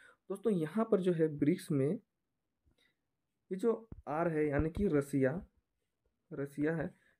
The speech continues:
इस रसिया को छोड़ करके बाकी सभी जो देश हैं वह विकासशील अवस्था में है, लेकिन अपना इकोनॉमी को इतने अच्छे से बना लिए हैं कि यह विकसित देशों के बराबर या कि, या तो फिर विका-, विकसित जो देश हैं उसके पास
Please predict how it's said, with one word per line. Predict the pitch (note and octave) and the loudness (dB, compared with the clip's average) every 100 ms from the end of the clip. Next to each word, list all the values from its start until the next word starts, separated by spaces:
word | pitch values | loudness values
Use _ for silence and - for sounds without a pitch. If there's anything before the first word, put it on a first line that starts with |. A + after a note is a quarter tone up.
| - | -12
इस | G#3+ | -2
रसिया | F3 E3+ G3+ C4+ | -2 0 0 0
को | - B3 | 0 -2
छोड़ | - - D#3+ | -4 -4 -2
करके | - G#2+ - - - _ _ _ _ - | -2 -6 -10 -14 -20 _ _ _ _ -10
बाकी | C#3 C#3 | -8 -6
सभी | F#3 D#3 D3+ | -2 0 2
जो | F3+ | 4
देश | E3+ D#3 F3 | 4 2 2
हैं | F3 | 0
वह | D3 D#3 | 0 0
विकासशील | D3+ D3 C3+ C3+ E3+ | -4 -4 -6 -4 -2
अवस्था | C#3 - D3+ | 0 -2 -6
में | C#3 | -6
है, | D3+ D3+ G#3+ - _ - | -4 -4 -6 -10 _ -10
लेकिन | C#3+ F3 - | -8 -8 -8
अपना | C#3 E3 | -8 -6
इकोनॉमी | D#3+ D#3+ D3+ D3+ | -6 -4 -2 0
को | E3 | 0
इतने | D#3 D#3 | 0 0
अच्छे | E3 - | -2 -2
से | E3 E3+ | -2 -2
बना | C#3+ D3 | 0 -2
लिए | D#3+ D3 | -2 -2
हैं | D3+ | -4
कि | F3 - _ D3+ D3 | -6 -12 _ -8 -6
यह | D3 F3+ A3 | -2 -2 -2
विकसित | C#3+ C3 - - G#3+ C#3+ | -4 -4 -4 -4 -4 -6
देशों | C#3 C3+ C3+ F#3 G#3+ _ _ _ _ - | -6 -4 0 -2 -2 _ _ _ _ -6
के | F#3+ A#3 - - | -4 -4 -8 -18
बराबर | C3 C3 C3+ D#3+ A#3+ - - | -8 -4 0 0 0 -4 -10
या | D#3 | -8
कि, | E3+ G#3+ - | -4 -6 -6
या | D3 D3+ | -10 -8
तो | F#3 | -4
फिर | F#3+ | -2
विका-, | D#3+ C#3+ - - - - | -2 -6 -8 -12 -12 -16
विकसित | C#3+ C#3 - G3+ | -14 -8 -4 2
जो | F3 F3+ C#3+ _ | 6 4 2 _
देश | C3+ D3+ F3 | -6 -4 -4
हैं | D#3+ F#3 _ _ _ | -4 -8 _ _ _
उसके | E3 - A3 | -16 -6 -6
पास | - C3 C#3 | -2 -2 -2